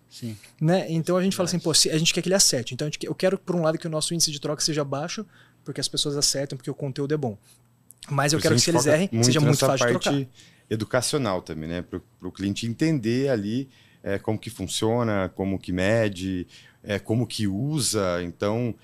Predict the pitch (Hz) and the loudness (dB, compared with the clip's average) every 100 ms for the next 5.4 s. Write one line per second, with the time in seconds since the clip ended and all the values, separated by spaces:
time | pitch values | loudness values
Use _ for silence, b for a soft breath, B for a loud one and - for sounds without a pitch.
0 | b b _ - 90 117 - 110 117 113 | b b _ -8 -6 -4 -2 0 0 -2
1 | - 107 104 101 98 95 95 104 117 - | -4 -2 0 0 -2 -4 -4 -2 -4 0
2 | 139 113 95 98 127 127 95 73 98 95 | 0 0 0 -2 -2 -2 -2 -4 -6 -6
3 | - - 127 135 113 117 - 117 120 104 | -6 -2 -2 0 0 0 -2 -4 -2 -2
4 | - - 101 117 101 98 95 95 78 87 | -2 0 0 0 0 -2 0 -4 -4 -4
5 | 117 123 95 | -2 -2 -4